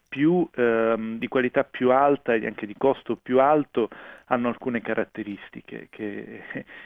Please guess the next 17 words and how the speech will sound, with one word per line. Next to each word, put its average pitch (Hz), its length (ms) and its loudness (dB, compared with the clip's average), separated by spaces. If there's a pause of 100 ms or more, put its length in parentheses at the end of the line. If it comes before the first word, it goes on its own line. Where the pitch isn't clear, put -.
che 135 100 -6
li 123 100 0
distingue. 107 600 -10
Un 104 120 -12
po' 123 220 4
la, 113 340 4
mm, 110 280 -8 (180)
la 131 120 -6
qualità 117 520 0
del, 110 300 0
dello 107 260 -2
schermo 120 460 2
è - 20 -4
una 110 160 -4
delle 107 160 -6
cose 107 240 -8
più, 110 400 -2